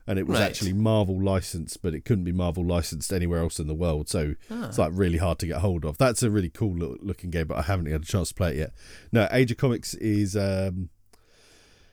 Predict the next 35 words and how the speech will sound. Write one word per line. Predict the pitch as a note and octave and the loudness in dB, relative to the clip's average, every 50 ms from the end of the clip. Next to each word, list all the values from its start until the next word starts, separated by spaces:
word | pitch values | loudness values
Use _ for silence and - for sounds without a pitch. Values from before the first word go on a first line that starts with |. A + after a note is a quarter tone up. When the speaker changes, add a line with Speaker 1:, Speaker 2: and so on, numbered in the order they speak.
| _ _ _ _ _ _ - | _ _ _ _ _ _ -2
Speaker 1:
game | G#2+ A#2 A2 G#2+ G2 | 2 4 4 4 2
that | F#2 C#2 | 0 -2
just | G#2+ A2 G2 - - - - | -2 -4 -4 -4 -6 -6 -2
kind | - B2 G#2+ G#2 | 2 2 2 4
of | F#2 | 4
recently | G#2 G#2 - - A#2 F#2+ F#2+ | 2 2 2 2 0 0 -2
fulfilled | - - G2 F2+ - - C#3+ C3 B2+ A#2+ A2 - | 0 0 -2 -2 2 4 4 4 4 4 2 -2
from | - - - - A#2 G#2+ G2 | -6 -12 -8 -2 0 0 0
a | F#2 | 0
Kickstarter | - C3 E2+ - - A#2 G2+ G2 G2 | -2 -2 -4 0 0 2 2 2 0
the | F#2 | 0
previous | - A#2+ G2+ F#2 F#2 - A2 | 2 2 2 2 2 2 2
year | G2 | 2
by | F2 G#2 | 4 4
Lirius | F#2+ G2 G#2 G2+ G2+ G2 F#2 F2+ - | 4 6 6 6 6 6 4 4 2
Games, | - A#2 G2+ G2 F#2+ F#2+ F#2+ - - - - | 2 4 4 4 4 4 2 0 -2 -4 -2
um, | B2 A2+ G2 F#2+ F#2+ F#2 F#2 F#2 F#2 F#2+ F#2+ - _ - | 2 2 4 4 6 4 4 4 4 2 0 -2 _ -2
and | G#2+ G2+ F#2+ F#2+ | 0 2 2 0
it's | F#2 - - | 0 -2 0
set, | - - - - - - - - B2 G#2 - - - - - G#2+ | 0 2 2 2 2 2 2 4 4 2 2 -2 -6 -8 -6 -4
you're | C3 A2 G#2+ G#2+ A2 G2 | -2 2 4 6 6 4
a | F2+ | 2
comic | - - - A#2 A2 - - | 2 2 2 2 2 2 -2
book | - F#2+ - - | -4 -6 -4 -4
studio | - - - - A#2 A2 G#2 F#2+ G2+ G2 F#2+ F#2+ F2 | -8 -8 -4 0 2 2 2 2 2 0 2 0 0
set | - - - A#2+ D#2+ | 0 0 -2 -2 0
in | F2+ F#2+ F#2 F2+ | 0 -2 0 0
the | F2+ E2+ | -2 -2
kind | - - A#2 F#2+ | 0 2 2 2
of | F2+ - | 2 2
golden | - G#2 G2 F#2+ E2+ G2 | 2 2 2 2 2 2
age | G2+ G2 E2+ G#2 | 0 0 0 -2
of | - - | -2 0
comics. | - A2+ G#2 A2 F3 F#3+ F#3 D3 B2 | 2 2 2 4 4 4 4 2 2
Speaker 2:
Mm, | G2+ | 0